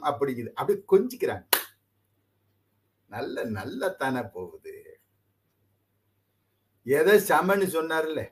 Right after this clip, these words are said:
அது போட்டு, போட்டு, "மூணு சொல்லுங்க உங்களுக்கு பிடிச்சதான்னு" உடனே அவரு பாருங்க, அத அவரு சொன்னாரு, "அஹ், சரி, எங்க அம்மா ஒரு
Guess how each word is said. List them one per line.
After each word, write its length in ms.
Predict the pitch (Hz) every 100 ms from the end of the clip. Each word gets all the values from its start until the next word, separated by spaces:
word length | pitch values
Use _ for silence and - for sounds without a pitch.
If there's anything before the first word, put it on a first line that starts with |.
| _ _ _ _ -
அது 320 | - 190 185 143
போட்டு, 420 | 180 202 190 143
போட்டு, 280 | 170 190 180
"மூணு 320 | 160 247 208
சொல்லுங்க 440 | 165 202 262 233
உங்களுக்கு 380 | 190 175 202 185
பிடிச்சதான்னு" 380 | 170 180 175 160
உடனே 200 | 156 170
அவரு 320 | 143 151 147
பாருங்க, 340 | 135 123 117
அத 320 | 98 123 131 113
அவரு 220 | 127 127
சொன்னாரு, 480 | 123 127 131 120 117 120 131 151 - - - - - - _
"அஹ், 460 | 92 101 101 98 90
சரி, 340 | - 151 156 - - 95
எங்க 280 | 117 117
அம்மா 340 | - 98 170 156 127 143 202 226 - _ _ _ _ _ _ _
ஒரு 160 | 107